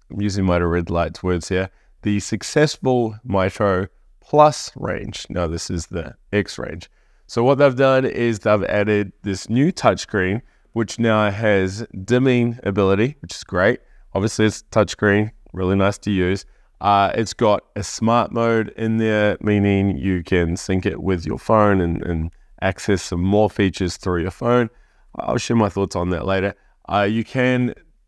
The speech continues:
disable the Bluetooth if you're worried about that sort of thing. It's also got an alarm clock in here. We have six wavelengths in here now. It has pulsing in the near infrared range, ten hertz only.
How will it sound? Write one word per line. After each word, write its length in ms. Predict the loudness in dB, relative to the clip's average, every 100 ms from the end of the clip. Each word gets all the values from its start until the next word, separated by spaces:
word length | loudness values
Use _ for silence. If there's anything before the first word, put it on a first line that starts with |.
| -6
disable 460 | -4 0 2 2 2
the 80 |
Bluetooth 520 | 2 0 2 0 0 -4
if 120 | -6
you're 80 | 0
worried 260 | 2 4
about 220 | 4 2
that 180 | 2 0
sort 180 | 0 -2
of 60 | 2
thing. 220 | 2 2
It's 140 | 0
also 240 | -2 -2 -2
got 240 | -2 -6 _ -8
an 80 |
alarm 380 | -6 -2 0 0
clock 420 | 0 2 2 -2
in 240 | -6 -2 -2
here. 400 | 0 0 0 -4 _ -4
We 220 | 0 0
have 320 | 2 2 0
six 440 | -4 -4 -2 -2 -2
wavelengths 720 | 0 0 0 -2 -4 -8 -10
in 180 | -4 -2
here 220 | 0 0
now. 320 | 0 0 -2 -8 -6
It 100 | -2
has 220 | 0 0
pulsing 680 | -4 -4 -2 0 0 0 0
in 200 | -2 -2
the 80 | -2
near 340 | -2 0 0
infrared 400 | -2 -2 0 0
range, 420 | 2 0 0 -4 -6
ten 300 | 0 0 2
hertz 260 | -2 -2 -4
only. 560 | 0 2 2 0 -2